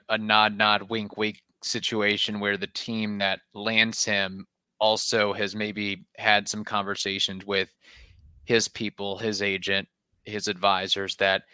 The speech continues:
yeah, we, we do want to try to extend you and lock you up to, I think he had said it on a podcast somewhat recently, uh, you know, maybe it was,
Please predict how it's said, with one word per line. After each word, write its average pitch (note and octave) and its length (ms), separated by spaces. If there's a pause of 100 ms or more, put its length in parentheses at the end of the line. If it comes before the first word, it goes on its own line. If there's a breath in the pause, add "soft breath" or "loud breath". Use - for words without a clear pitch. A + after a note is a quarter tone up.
(260 soft breath)
yeah, G2 280
we, G#2 360
we A#2+ 140
do A2+ 260
want G#2 280
to G#2 100
try G2 320 (100)
to G2 360
extend G2+ 520
you F#2+ 200
and F#2+ 100
lock F#2+ 320
you F#2+ 160
up G2 180 (120)
to, G2 460 (360)
I G3+ 80
think - 240
he C3+ 40
had C3 120
said D3+ 240
it A#2 100
on A#2+ 140
a A#2 60
podcast B2+ 600
somewhat G#2+ 400
recently, G2+ 680
uh, F#2 180 (140)
you A2+ 80
know, F#2+ 100
maybe G2+ 240
it G2 100
was, G#2 300